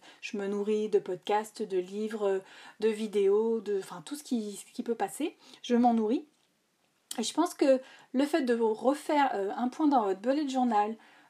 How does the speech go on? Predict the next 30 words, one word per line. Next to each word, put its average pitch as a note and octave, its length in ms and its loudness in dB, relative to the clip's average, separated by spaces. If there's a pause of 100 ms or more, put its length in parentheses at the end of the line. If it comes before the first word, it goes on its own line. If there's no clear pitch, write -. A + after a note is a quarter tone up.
euh, G#3 340 0
de G3+ 140 -4
remettre C4 480 2
que B3 120 -4
votre A3+ 400 -2
business, A#3+ 480 -2
par - 140 0
exemple, G#3+ 460 -6
est A3+ 200 -4
au D4+ 100 0
service C4 720 -2
de A#3 180 -2
ma C4 200 4
vie A3 280 -10 (180)
et C#4+ 80 0
pas C#4+ 140 4
l'inverse, A#3+ 520 0 (520)
ça, - 420 0 (160)
ça C#4+ 100 -4
peut C#4 120 -2
remettre B3 260 4
des A#3 100 -2
choses A3+ 220 -8
en G3+ 80 -2
place. - 420 -14 (460)
C'est D4 300 2
donc D#4 180 0
prendre F#4+ 240 -4
ce - 140 -2
temps D4+ 420 0